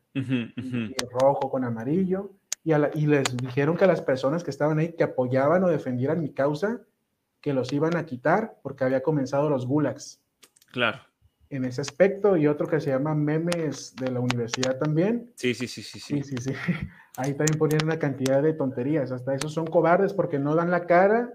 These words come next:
Speaker 2: y no te pueden, no te, no te enfrentas a un debate. O sea, vamos a llegar a la
Speaker 1: Así es.
Speaker 2: verdad y un debate, y no se enfrentan y se salen con, con cosas ahí medias, medias
Speaker 1: Así es. Ta-,
Speaker 2: payasas.
Speaker 1: ta-, ta-,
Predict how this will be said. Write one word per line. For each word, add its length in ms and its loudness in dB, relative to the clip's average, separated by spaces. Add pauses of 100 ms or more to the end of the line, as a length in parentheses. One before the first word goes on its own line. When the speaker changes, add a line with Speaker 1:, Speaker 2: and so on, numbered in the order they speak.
Speaker 2:
y 80 -6
no 180 -6
te 120 -8
pueden, 520 0 (140)
no 80 -6
te, 600 -4 (380)
no 160 -2
te 100 0
enfrentas 540 2
a 40 6
un 120 2
debate. 600 2
O 60 -12
sea, 180 -6
vamos 400 -4
a 40 4
llegar 180 4
a 0 -
la 60 2
Speaker 1:
Así 100 4
es. 120 0
Speaker 2:
verdad 280 2
y 140 -6
un 120 -4
debate, 500 0 (380)
y 140 -4
no 180 -2
se 120 -4
enfrentan 500 -2
y 40 -10
se 140 -8
salen 260 -4
con, 240 -6 (100)
con 160 -6
cosas 380 -6
ahí 120 -4
medias, 440 -6 (320)
medias 180 -2
Speaker 1:
Así 120 2
es. 260 0
Ta-, 100 0
Speaker 2:
payasas. 220 -8 (100)
Speaker 1:
ta-, 180 0
ta-, 0 -